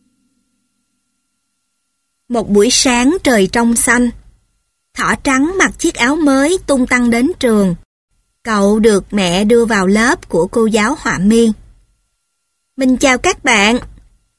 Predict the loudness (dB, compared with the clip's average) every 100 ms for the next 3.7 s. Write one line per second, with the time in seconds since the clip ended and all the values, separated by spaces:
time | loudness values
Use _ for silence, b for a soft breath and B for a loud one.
0 | _ _ -12 -10 -6 -4 0 0 2 0
1 | 0 -2 0 0 2 0 0 -2 -2 -2
2 | 0 0 0 -2 -6 -20 _ _ _ _
3 | _ -2 2 2 2 0